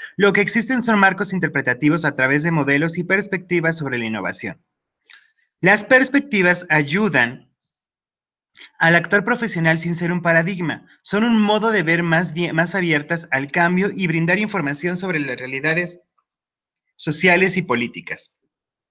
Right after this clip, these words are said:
Entonces, con esto ident-, tenemos claro que los modelos procesuales son marcos interpretativos, ¿ok?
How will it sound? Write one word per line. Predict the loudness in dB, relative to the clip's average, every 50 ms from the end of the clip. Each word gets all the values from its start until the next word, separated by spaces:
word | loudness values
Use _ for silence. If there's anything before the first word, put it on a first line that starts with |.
| _ _ _ _ _ _ _ _ _ _ _ _ -20 -20 -20 -20 -16 -6
Entonces, | -2 0 2 2 2 0 0 2
con | 2 2
esto | 2 2 2 2
ident-, | 2 2 0 -2 -6 -14 -8 -4
tenemos | 0 2 2 2 0 0 0
claro | 2 4 4 4 4
que | 2 0
los | -2 -2 -2
modelos | -2 -2 -2 -2 -2
procesuales | -6 -8 -8 -6 -4 -2 -2 -2 0 0
son | 0 2
marcos | 6 6 6 6 4 0 -6 -8
interpretativos, | -6 -6 -6 -4 -4 -4 -4 -4 -6 -6 -4 -6 -6 -6 -8 -12
¿ok? | -14 -8 -4